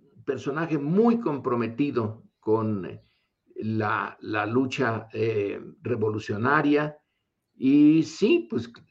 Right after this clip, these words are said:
Claudia es la que más se acerca a eso, pero son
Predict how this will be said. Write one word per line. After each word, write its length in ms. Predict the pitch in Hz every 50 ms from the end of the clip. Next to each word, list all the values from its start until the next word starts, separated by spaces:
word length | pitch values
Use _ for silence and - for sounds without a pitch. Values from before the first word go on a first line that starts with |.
| - 120 110
Claudia 460 | _ 123 131 135 147 175 196 202 185 180
es 80 | 170
la 140 | 170 147 -
que 120 | - 120 113 113 110 104 98 98 _ _ _ _
más 680 | _ 98 95 95 95 92 95 101 110 120 123 135 - -
se 120 | - 147
acerca 800 | 127 - - 143 139 143 143 - - 143 139 135 127 127 113 - -
a 180 | 131 120 117
eso, 520 | 139 190 220 220 - 196 151 120 113 - _ _ _ _ _ _ _ _ _ _ _ _ _ _ _ _ _ _
pero 420 | _ 208 196 190 202 202 196 - -
son 600 | - - 165 165 170 175 180 180 170 - -